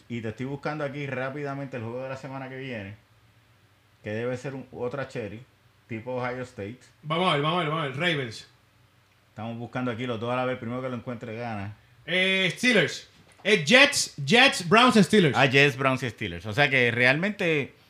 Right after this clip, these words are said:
Speaker 1: no hay manera que ellos no ganen dos de esos
Speaker 2: De esos
Speaker 1: juegos.
Speaker 2: tres, no, ellos ganan, ellos pueden ganar esos tres o dos de esos tres.
Speaker 1: Sí, no, pueden ganar los tres, pero de
Speaker 2: Sí.
Speaker 1: que ganan dos.
Speaker 2: Dos de esos tres fácil.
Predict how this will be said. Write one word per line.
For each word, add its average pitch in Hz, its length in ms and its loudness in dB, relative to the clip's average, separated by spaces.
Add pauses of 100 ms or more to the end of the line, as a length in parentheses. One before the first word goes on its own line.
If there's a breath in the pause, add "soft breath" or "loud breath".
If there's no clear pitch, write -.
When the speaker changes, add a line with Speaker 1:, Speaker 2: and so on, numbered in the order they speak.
(100)
Speaker 1:
no 110 80 0
hay 147 80 6
manera 185 340 6
que 170 80 6
ellos 160 120 6
no 156 100 4
ganen 160 300 2
dos 139 200 2
de 131 140 2
esos 120 160 -4
Speaker 2:
De 190 60 4
esos 214 140 10
Speaker 1:
juegos. 190 40 2
Speaker 2:
tres, 160 180 2
no, 160 80 2
ellos 170 160 2
ganan, 190 240 4
ellos 196 220 6
pueden 233 180 2
ganar 233 140 6
esos 226 160 4
tres 254 160 6
o 226 100 10
dos 202 80 8
de 208 60 8
esos 202 140 6
tres. 127 200 -2 (100)
Speaker 1:
Sí, 208 200 4
no, 135 260 0 (200)
pueden 147 140 2
ganar 208 160 6
los 208 120 4
tres, 160 200 4
pero 123 120 0
de 117 60 2
Speaker 2:
Sí. 208 80 8
Speaker 1:
que - 80 10
ganan 156 280 6 (100)
dos. 165 260 2
Speaker 2:
Dos 240 140 10
de 226 60 6
esos 208 140 4
tres 214 140 4
fácil. 147 300 2